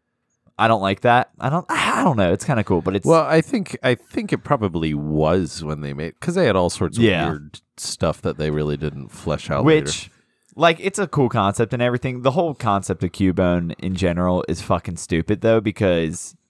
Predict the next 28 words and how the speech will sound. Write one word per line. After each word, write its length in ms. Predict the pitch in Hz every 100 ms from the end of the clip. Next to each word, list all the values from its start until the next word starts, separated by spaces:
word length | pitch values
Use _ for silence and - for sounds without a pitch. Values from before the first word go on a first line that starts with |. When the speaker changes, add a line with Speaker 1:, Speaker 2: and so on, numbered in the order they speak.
| _ _ _ _ _ _ _ -
Speaker 1:
it 120 | 165
is, 320 | 202 196 104 92
because 560 | 123 147 127 95 - _
a 80 | 117
Cubone 460 | - 147 135 139 127
wears 280 | 117 117
its 160 | 117 -
mom's 300 | 113 107 101
skull. 340 | - 120 110 82
It's 200 | 92 -
fucking 320 | 123 117 107
depressing. 520 | 92 123 131 104 98
That 120 | 101
also 400 | 98 107 - 117
means 320 | 110 95 104 104
that 160 | 98
there 240 | 98 92 92
is, 340 | 87 82 - - _ _ _ _ _ _ -
every 340 | 113 113 127
lineage 800 | 107 104 107 113 110 117 127 120 -
of 120 | 92
Cubone 640 | - 101 98 117 127 135 139 _ _ _ _ _ _ _ -
is 420 | 101 92 90 82 -
one 680 | 90 87 92 101 101 95 92
child, 540 | 104 78 76 53 - -
and 100 | -
that's 220 | 95 85 87
it. 180 | 73